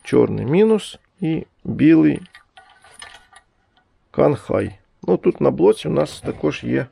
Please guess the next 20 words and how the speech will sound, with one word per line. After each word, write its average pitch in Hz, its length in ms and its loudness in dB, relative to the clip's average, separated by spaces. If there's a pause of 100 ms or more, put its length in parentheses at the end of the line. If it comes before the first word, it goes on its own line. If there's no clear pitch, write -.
(100)
В 175 60 2
общем, 180 260 0
приєднуємо. 120 640 2 (320)
Я 156 120 2
приєднав 143 680 0 (200)
ебу 113 500 -2 (240)
двигуна. 123 640 0 (180)
Два 131 420 2
червоних 131 580 -2
тоненьких 151 520 -2
треба 113 340 2
було 113 260 0
приєднати. 110 580 -6 (200)
Приєднав 135 420 2
масу, 160 540 -2
два 131 240 -2
плюси, 165 520 -2 (180)
каншину 165 720 0 (120)
і 147 420 -4
калінію. 98 680 -2